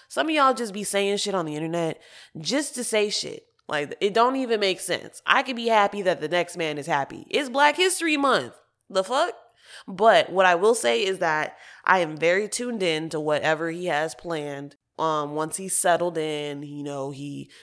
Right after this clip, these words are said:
touches down with family, friends, gets comfortable, settled, um, you know, acclimated, transitioned, whatever.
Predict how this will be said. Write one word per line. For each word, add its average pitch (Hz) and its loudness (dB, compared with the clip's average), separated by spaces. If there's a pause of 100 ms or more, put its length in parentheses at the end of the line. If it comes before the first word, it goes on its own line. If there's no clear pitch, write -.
(180)
touches 180 -4
down 156 0
with 147 -8
family, 180 -2
friends, 160 -2
gets 143 -12
comfortable, 160 -6
settled, 147 -6 (560)
um, 127 -8 (100)
you 170 -6
know, 135 -4 (120)
acclimated, 151 -4
transitioned, 143 -8
whatever. 151 2